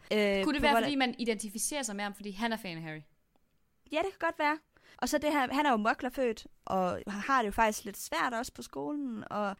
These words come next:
Speaker 2: har den her fan-besættelse lidt, og, øh, og så skal han jo, er han jo på flugt i bog syv, hvor at Voldemort reagerer. Og så kommer han tilbage for at kæmpe på skolen, og dør jo så under kampen.
Speaker 1: Mm. Ja, det kan jeg
Speaker 2: Øhm,
Speaker 1: godt huske.
Speaker 2: han bliver dræbt af nogle dødsgardister. Så der er rigtig mange fans, som ligesom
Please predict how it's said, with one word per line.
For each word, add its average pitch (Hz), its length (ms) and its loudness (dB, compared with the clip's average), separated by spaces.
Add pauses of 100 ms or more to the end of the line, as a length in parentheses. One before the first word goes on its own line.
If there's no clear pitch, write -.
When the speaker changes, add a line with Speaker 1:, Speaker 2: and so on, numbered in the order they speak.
Speaker 2:
har 226 220 2
den 214 140 0
her 214 120 2
fan-besættelse 247 1500 0
lidt, 226 380 -4 (100)
og, 190 360 0
øh, 107 160 -2
og 220 60 -2
så 285 120 -2
skal - 260 -2
han 208 160 -2
jo, - 100 -4
er 208 80 0
han 196 100 0
jo 180 120 -4
på 202 80 -6
flugt 262 460 -2
i 196 100 -10
bog - 180 -10
syv, - 340 -6
hvor 220 200 2
at 185 220 -4
Voldemort 214 460 -2 (520)
reagerer. 214 380 -2 (100)
Og 233 80 -2
så 269 60 -2
kommer 240 240 0
han 233 120 0
tilbage 226 480 -2
for 269 140 -2
at 214 100 -2
kæmpe 269 400 -2
på - 140 -8
skolen, 247 600 -2
og - 140 -6
dør 240 200 0
jo 190 80 -2
så 202 240 -4
under 185 260 -4 (200)
kampen. 190 420 -4
Speaker 1:
Mm. 180 80 -10 (360)
Ja, 214 40 -10
det 190 80 -2
kan 185 100 -2
jeg 180 60 -2
Speaker 2:
Øhm, 175 80 -6
Speaker 1:
godt 202 120 -2
huske. 202 380 -12 (300)
Speaker 2:
han 226 100 -6
bliver 214 140 -6
dræbt 208 240 -4
af 214 60 -4
nogle 196 160 -8
dødsgardister. 202 560 -8
Så - 120 0
der 233 80 8
er 233 140 4
rigtig 269 220 0
mange 233 220 0
fans, 247 380 -2
som 220 240 -4
ligesom 226 420 -6